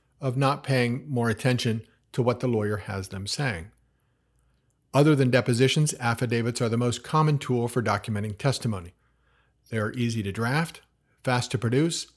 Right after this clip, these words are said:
and cost virtually nothing. Unlike depositions, there is no waiting time between the creation of the content and receipt of the final product. Affidavits are especially convenient when you're up against a deadline,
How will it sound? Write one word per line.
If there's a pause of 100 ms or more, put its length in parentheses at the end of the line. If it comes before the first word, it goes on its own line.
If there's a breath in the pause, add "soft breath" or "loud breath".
(220)
and
cost
virtually
nothing. (760)
Unlike
depositions,
there
is
no
waiting
time
between
the
creation
of
the
content (300 soft breath)
and
receipt
of
the
final
product. (800)
Affidavits
are
especially
convenient
when
you're
up
against
a
deadline,